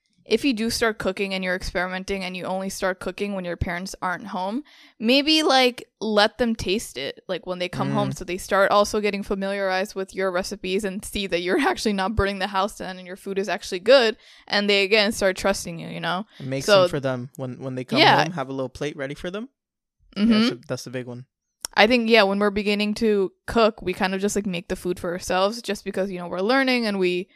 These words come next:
Speaker 1: we're
Speaker 2: Yeah.
Speaker 1: hungry, so we make the food for ourselves. But a big part of our culture and a big part of, like, what we should be is just, like, sharing with other people and not being selfish with the food. Like, for example, when I order food to my house,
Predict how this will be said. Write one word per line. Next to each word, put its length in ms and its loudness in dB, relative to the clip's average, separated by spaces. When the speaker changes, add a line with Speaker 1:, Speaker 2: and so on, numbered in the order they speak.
Speaker 1:
we're 140 0
Speaker 2:
Yeah. 60 2
Speaker 1:
hungry, 280 2
so 140 -4
we 80 0
make 180 -4
the 80 -6
food 180 -4
for 120 -4
ourselves. 440 -2
But 100 2
a 20 2
big 260 4
part 200 8
of 80 2
our 80 2
culture 380 0
and 120 0
a 60 -2
big 240 -2
part 260 2
of, 220 0
like, 340 -8
what 400 -4
we 160 -2
should 220 -2
be 240 -2
is 240 2
just, 200 -4
like, 120 -2
sharing 440 -2
with 160 -8
other 200 -2
people 380 -4
and 140 -4
not 200 -10
being 200 -8
selfish 480 -6
with 120 -4
the 80 -2
food. 280 -2
Like, 220 -2
for 140 0
example, 360 0
when 100 0
I 80 -2
order 280 0
food 320 0
to 80 -4
my 140 -6
house, 480 -8